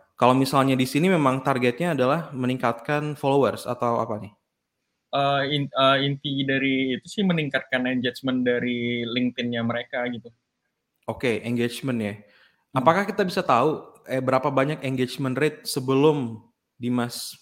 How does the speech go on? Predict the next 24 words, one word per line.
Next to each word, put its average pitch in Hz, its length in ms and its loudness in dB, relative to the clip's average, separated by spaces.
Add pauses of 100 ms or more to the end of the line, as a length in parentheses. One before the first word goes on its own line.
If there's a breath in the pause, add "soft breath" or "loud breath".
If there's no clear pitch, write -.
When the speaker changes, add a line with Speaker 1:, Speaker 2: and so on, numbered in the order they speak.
Speaker 1:
ber-, 117 400 -4
melakukan 120 480 -4
ini 131 320 -4
dan 123 140 -4
setelah 131 420 -2
Dimas 120 240 -4
melakukan 113 320 -6
ini? 107 200 -8 (960)
Speaker 2:
Eh, 151 760 2 (220)
kalau 147 400 2
dari 147 260 -2
data 143 300 -4
sebelumnya, 135 720 -4
saya 170 240 0
belum, 139 460 -2
belum 135 320 0
ada 127 240 0
datanya. 110 480 -6
Tapi - 260 -10
kalau 139 240 0
dari 127 540 -2
data 123 320 -2
selama, 127 560 0 (500)
eh, 120 340 0